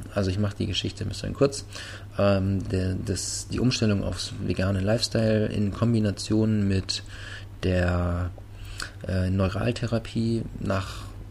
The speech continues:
acht, ich glaub, es sind acht Wochen gewesen, ich müsste lügen, aber es kann Frau Bakula ja auch, glaube ich, jedem, der da wirklich interessiert ist, kann auch zehn Wochen gewesen sein, ähm, haben dazu geführt, dass meine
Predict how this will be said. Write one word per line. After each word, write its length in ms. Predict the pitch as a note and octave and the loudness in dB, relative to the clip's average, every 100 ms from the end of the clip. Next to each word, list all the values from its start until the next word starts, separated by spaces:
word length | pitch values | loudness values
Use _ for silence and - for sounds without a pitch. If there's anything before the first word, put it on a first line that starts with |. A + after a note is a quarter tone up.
| - - | -12 -8
acht, 200 | - - | -8 -8
ich 80 | - | -4
glaub, 140 | G2 | -4
es 60 | - | -4
sind 120 | - | -6
acht 220 | - - | -8 -6
Wochen 200 | F#2+ G2 | -4 -2
gewesen, 220 | F#2 G2+ | -2 -4
ich 60 | F#2+ | -4
müsste 240 | F#2 - | -4 -2
lügen, 280 | F#2+ A2 A2+ | 0 2 0
aber 180 | F#2+ G2 | 0 -2
es 120 | F#2+ | -4
kann 540 | G2 F#2+ F#2+ F#2+ G2+ F#2 | -4 -4 -2 -4 -4 -6
Frau 220 | - - G2 | -8 -6 -2
Bakula 500 | G2 G2 - G2 F#2+ | -2 -2 -2 -2 -2
ja 180 | F#2+ | -2
auch, 360 | F#2+ - F2+ - - - - - - | -2 -4 -6 -10 -12 -12 -12 -12 -2
glaube 360 | F#2 F2+ G2+ G2+ | 4 4 4 2
ich, 120 | F#2+ | 4
jedem, 300 | G#2 G2+ G2+ | 6 6 6
der 120 | F#2+ | 4
da 140 | F#2+ | 4
wirklich 220 | F#2+ F#2 F#2+ | 0 0 -2
interessiert 280 | F#2 G2 | -2 -2
ist, 100 | F#2+ | -2
kann 100 | - | 0
auch 80 | F#2 | 0
zehn 240 | - G2+ G#2 | 2 2 2
Wochen 180 | G2 | 0
gewesen 260 | G2 F#2+ G2 | 0 0 0
sein, 140 | F#2+ - - - - - - - | -2 -2 -8 -8 -8 -10 -12 4
ähm, 840 | G2 G2 F#2 F2+ E2+ E2 E2+ D2+ C#2+ - | 6 8 6 4 0 -2 -2 -4 -6 -4
haben 220 | - A2+ | 4 6
dazu 260 | A2+ G#2+ A2 | 6 6 2
geführt, 460 | G2+ - C3+ C#3+ A2 | 2 6 6 6 0
dass 160 | G2+ | 2
meine 540 | G#2+ G#2 G#2 G2+ G2+ | 4 4 6 4 2